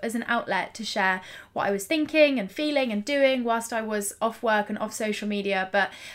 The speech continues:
I ended up deciding to post it because I thought I probably wasn't the only one who had a slightly mixed bag of a Christmas break, and hopefully others would find some amusement or comfort in it. And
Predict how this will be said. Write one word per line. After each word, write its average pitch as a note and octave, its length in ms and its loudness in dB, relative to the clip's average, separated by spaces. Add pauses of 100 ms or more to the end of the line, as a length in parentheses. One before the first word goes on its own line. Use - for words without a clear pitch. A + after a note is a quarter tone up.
I D4+ 100 4
ended E4 160 2
up D4+ 120 6
deciding C4+ 440 2
to B3+ 60 -10
post C4 320 -2
it F#3 200 -2
because A3 240 -6
I A#3+ 80 -2
thought C4+ 240 2
I C4+ 100 0
probably F4+ 320 -2
wasn't E4+ 340 -2
the C#4+ 140 -2
only C4+ 160 2
one G3 380 2
who G#3 200 -4
had G3 300 -2
a - 100 -6
slightly C4+ 440 0
mixed - 420 -2
bag F#3+ 360 2 (280)
of G#3+ 140 -2
a A3 60 -2
Christmas G#3+ 400 -4
break, F#3 520 -2
and A3+ 220 0
hopefully D4 480 0
others B3+ 300 2
would B3+ 100 -4
find B3 340 0
some A#3+ 300 -2
amusement B3+ 640 0
or G#3+ 100 -2
comfort A3 460 -2
in G3 120 0
it. F#3 220 -2
And G3 300 0